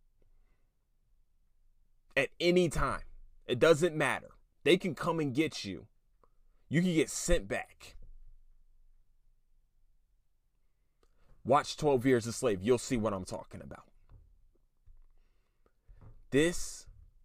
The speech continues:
is something that Africans and soon-to-be African Americans went through for three hundred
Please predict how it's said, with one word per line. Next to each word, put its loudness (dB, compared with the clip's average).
is 2
something -6
that -2
Africans -6
and -4
soon-to-be -2
African -6
Americans -2
went 0
through -4
for -10
three -10
hundred -8